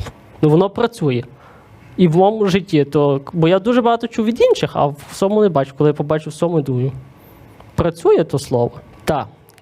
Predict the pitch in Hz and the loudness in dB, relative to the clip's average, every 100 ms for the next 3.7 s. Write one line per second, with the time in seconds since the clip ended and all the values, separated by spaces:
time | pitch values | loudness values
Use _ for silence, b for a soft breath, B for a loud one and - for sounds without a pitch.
0 | - - - 196 202 220 190 - 123 113 | -8 -6 0 0 2 0 0 -2 -2 -2
1 | - - - 165 208 262 - 147 156 B | -6 -18 -6 -4 -2 -4 -4 -6 -6 B
2 | B - - 156 143 131 131 - - 147 | B -14 -4 0 0 0 -4 -10 -4 -4
3 | 123 120 - 214 208 208 196 | -4 -12 -6 -6 -2 0 0